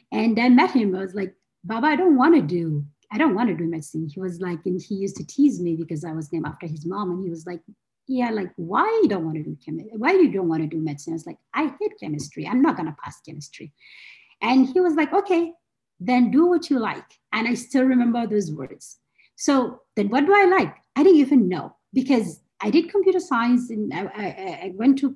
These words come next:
private school. So we have this small computer lab that we just, you know, kind of mess around with, but not much. So computer science wasn't even, you know, offered in a lot of universities. So, but I wanted to do,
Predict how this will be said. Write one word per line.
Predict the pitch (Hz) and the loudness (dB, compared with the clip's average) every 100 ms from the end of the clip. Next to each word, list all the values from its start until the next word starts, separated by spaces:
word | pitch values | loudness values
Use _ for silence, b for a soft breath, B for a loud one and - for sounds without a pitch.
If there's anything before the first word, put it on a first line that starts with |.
| - | -4
private | 220 214 226 | -6 -4 -8
school. | - 226 | -6 -6
So | 220 208 | -4 -4
we | 196 180 | -4 -4
have | 214 170 | -6 -6
this | 185 - | -8 -4
small | - 254 | 0 0
computer | 262 240 247 | 0 -4 -6
lab | 226 226 202 | -6 -6 -6
that | 190 - | -8 -6
we | 202 | -6
just, | 196 - - | -8 -10 -6
you | 190 | -4
know, | 185 | -6
kind | 165 208 | -8 -6
of | 185 | -6
mess | 175 196 214 | -6 -6 -6
around | 202 190 | -4 -4
with, | 196 151 B B B | -6 -10 B B B
but | 247 240 | -2 4
not | 247 247 | 4 2
much. | 208 302 - | 2 2 2
So | - 208 196 | -2 -4 -4
computer | 170 196 208 | -4 -6 -6
science | 190 196 170 | -6 -6 -6
wasn't | 180 175 180 | -6 -6 -6
even, | 165 170 165 151 _ _ _ | -6 -4 -4 -6 _ _ _
you | 190 | -8
know, | 175 | -6
offered | 165 180 185 160 | -6 -6 -8 -6
in | 165 | -6
a | 160 | -4
lot | 151 | -6
of | 160 156 | -8 -6
universities. | 151 151 254 269 - 185 | -4 -4 -8 -10 -10 -12
So, | - 175 B B B | -12 -14 B B B
but | 208 - | -4 0
I | 302 | 2
wanted | 311 254 233 233 | 4 2 0 -2
to | 208 | -6
do, | 185 196 180 170 | -4 -2 -2 -4